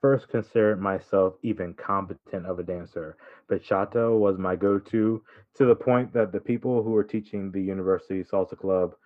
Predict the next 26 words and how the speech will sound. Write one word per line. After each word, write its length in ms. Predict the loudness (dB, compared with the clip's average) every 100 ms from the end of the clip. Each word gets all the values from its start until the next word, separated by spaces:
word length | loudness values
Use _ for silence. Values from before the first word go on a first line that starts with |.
| _ _ -6
asked 320 | -4 -4 -4
me 240 | -4 0 2
as 180 | 2 0
a 120 | -2
non-instructor, 800 | 0 0 0 -4 -4 -4 -2 -2
like, 160 | -2 -4
"Can 140 | -4 -4
you 100 | -2
teach 320 | -2 -2 -4
our 440 | 0 4 4 4 0 _ -10
advanced 440 | -6 -4 -4 -4
bachata 380 | -6 -4 -4 -2
lesson? 340 | -2 -2 -4 -6
Because 240 | -6 -6
we 140 | -6 -4
know 140 | -4
you 200 | -4 -2
love 240 | -2 -2 -4
that, 300 | -8 -8 -12 _ -16 -8
and 100 | -4
you're 120 | -2
gonna, 260 | -2 -2 -2
like, 380 | 0 -2 -4 _ _ _ -8
you 80 | -8
know, 120 | -8 _ _ _ _ _ -16
b-, 100 | -16